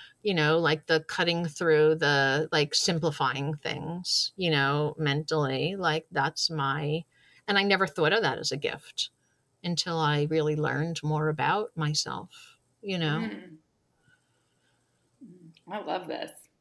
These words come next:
Speaker 2: That was, that was
Speaker 1: Yeah.
Speaker 2: great word of wisdom, by the way. You just dropped some psh,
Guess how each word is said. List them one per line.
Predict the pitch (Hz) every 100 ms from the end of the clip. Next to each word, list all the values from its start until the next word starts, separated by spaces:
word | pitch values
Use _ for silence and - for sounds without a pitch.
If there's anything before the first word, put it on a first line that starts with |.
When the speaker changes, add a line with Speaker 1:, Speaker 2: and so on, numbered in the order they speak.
| -
Speaker 2:
That | 226
was, | 233 175
that | 220
was | 247
Speaker 1:
Yeah. | 165
Speaker 2:
great | 165 196 214 202
word | 190
of | 180
wisdom, | 175 165 160 156
by | 147
the | 147
way. | 147 143
You | 175
just | 208
dropped | 180 156 156
some | 165 151 156 _ -
psh, | -